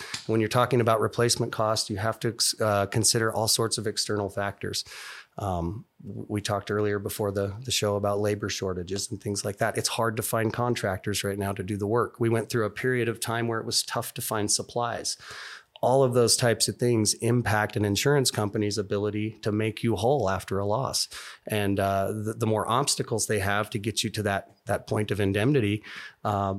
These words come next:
the more costly it becomes. And so when you're considering replacement cost, you have to look at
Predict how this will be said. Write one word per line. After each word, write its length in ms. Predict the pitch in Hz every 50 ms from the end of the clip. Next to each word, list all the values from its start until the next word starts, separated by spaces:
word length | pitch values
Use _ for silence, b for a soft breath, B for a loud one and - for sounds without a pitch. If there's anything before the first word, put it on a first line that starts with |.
| - 143
the 140 | 120 110 107
more 240 | 104 101 104 104 101
costly 800 | - - - - 139 139 147 - - - 98 92 90 87 82 - -
it 200 | 110 101 98 -
becomes. 480 | - 98 90 - 104 92 90 92 95 -
And 140 | 101 101 -
so 160 | - 113 107
when 160 | 107 107 110
you're 140 | 107 104 98
considering 580 | - - 120 117 - - 147 135 135 131 123
replacement 560 | 120 110 104 - - 110 107 - - 107 98 98
cost, 400 | - 107 101 101 98 - - -
you 60 | 98
have 180 | 110 127 127
to 80 | - 127
look 240 | 117 110 107 - -
at 160 | 117 107 -